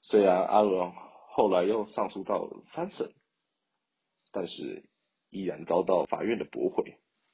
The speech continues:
那今天的判决就到这边，我们下次也会一样为各位分享其他有趣的案例。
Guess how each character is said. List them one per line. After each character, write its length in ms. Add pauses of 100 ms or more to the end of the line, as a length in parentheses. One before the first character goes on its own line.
(760)
那 320
今 180
天 160
的 160
判 260
决 420 (120)
就 100
到 140
这 140
边， 340 (760)
我 220
们 240 (400)
下 240
次 420
也 140
会 200
一 60
样 300 (180)
为 160
各 220
位 260
分 240
享 240
其 140
他 320
有 160
趣 220
的 60
案 220
例。 220